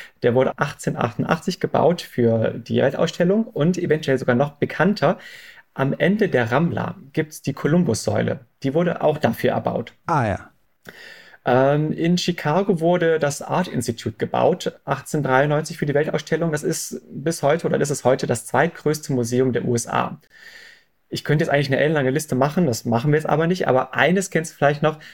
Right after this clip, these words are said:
Speaker 1: das ist nämlich das Wahrzeichen von Seattle, nämlich das Space Needle.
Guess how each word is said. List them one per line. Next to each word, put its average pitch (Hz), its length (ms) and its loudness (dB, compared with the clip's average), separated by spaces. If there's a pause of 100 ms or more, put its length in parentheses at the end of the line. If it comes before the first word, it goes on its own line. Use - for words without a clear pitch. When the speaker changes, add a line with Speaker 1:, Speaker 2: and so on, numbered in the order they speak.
(120)
Speaker 1:
das 131 80 0
ist 131 120 0
nämlich 127 260 -2
das 123 360 0
Wahrzeichen 117 600 0
von 113 160 -2
Seattle, 123 400 -2
nämlich 120 240 -2
das - 180 -6
Space 143 400 -2
Needle. 110 460 -2